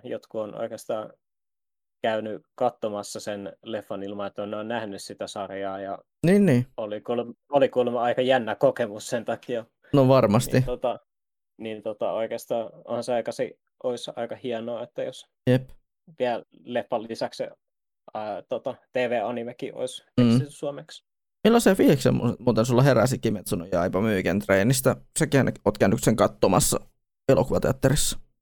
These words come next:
Speaker 1: Mm, no siis, ei silleen niin kun erityisesti, tota, leffana mitenkään o-, omasta mie-, tai yksittäisen leffana ei mielestäni ole mitenkään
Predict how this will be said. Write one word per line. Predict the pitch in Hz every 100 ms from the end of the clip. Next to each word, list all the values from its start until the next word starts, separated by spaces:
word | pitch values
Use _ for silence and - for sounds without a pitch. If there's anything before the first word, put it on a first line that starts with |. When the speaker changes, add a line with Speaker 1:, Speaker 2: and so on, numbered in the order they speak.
| _ _ _ _ _ _ _ _ _ _ _
Speaker 1:
Mm, | 151 160 170 170 175 175
no | 175 170
siis, | 147 135 135 139 -
ei | 117 113
silleen | 143 131 127 120
niin | 120 117
kun | 127 110 _ _ _ _ _ _ _ _ _ -
erityisesti, | 127 120 117 120 117 123 - 135 120 - _ -
tota, | 120 - 131 120 - _ _ _ _ _ _ _ _
leffana | 117 120 - 123 120
mitenkään | 120 123 127 139 131 131 _ _ _ _ _ _
o-, | - 123 -
omasta | 135 139 135 143
mie-, | 143 139 -
tai | 143
yksittäisen | 196 - 165 139 151
leffana | 143 143 - 123 117
ei | 92 117
mielestäni | 110 113 113 113 127 117 113
ole | 113
mitenkään | 120 123 117 135 127 120